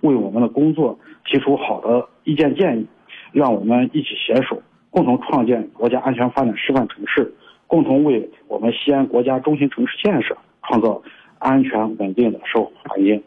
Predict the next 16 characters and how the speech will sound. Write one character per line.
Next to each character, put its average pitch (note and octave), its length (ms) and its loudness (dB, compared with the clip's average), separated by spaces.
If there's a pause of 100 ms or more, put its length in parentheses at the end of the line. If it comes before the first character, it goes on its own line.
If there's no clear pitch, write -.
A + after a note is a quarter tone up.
(120)
最 - 160 2
后 C#3+ 180 2
呢， G#2+ 180 2 (320)
借 C#3+ 120 2
助 A#2+ 140 2
咱 A#2+ 100 0
们 A#2+ 140 2
节 - 180 -6
目， B2+ 240 2 (240)
向 A2+ 380 0
广 G#2 200 -4
大 A#2+ 180 2
群 D3 260 2
众 C3+ 240 -2 (280)
朋 - 200 0
友 G#2 320 -4